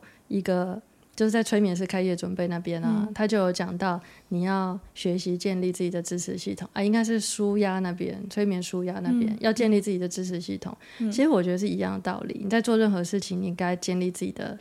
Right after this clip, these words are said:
Speaker 1: 支持系统。
Speaker 2: 嗯。
Speaker 1: 所以你要知道谁能够帮你，
Speaker 2: 哦。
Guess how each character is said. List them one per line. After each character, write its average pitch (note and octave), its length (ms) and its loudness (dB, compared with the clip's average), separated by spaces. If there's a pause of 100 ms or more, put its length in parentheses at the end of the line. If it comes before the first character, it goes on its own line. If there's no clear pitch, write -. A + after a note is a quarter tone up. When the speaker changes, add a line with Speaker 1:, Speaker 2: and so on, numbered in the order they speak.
Speaker 1:
支 F3+ 160 -4
持 - 180 -6
系 - 180 -6
统。 - 160 -12 (360)
Speaker 2:
嗯。 G3+ 360 0
Speaker 1:
所 C4 140 4
以 - 20 6
你 A3+ 120 8
要 F#3+ 160 4
知 A3 120 2
道 F#3 300 2 (320)
谁 F3+ 400 0
能 F3+ 240 0
够 F#3 160 0
帮 F3+ 320 -2
你， G#3+ 120 -4
Speaker 2:
哦。 A3 40 -10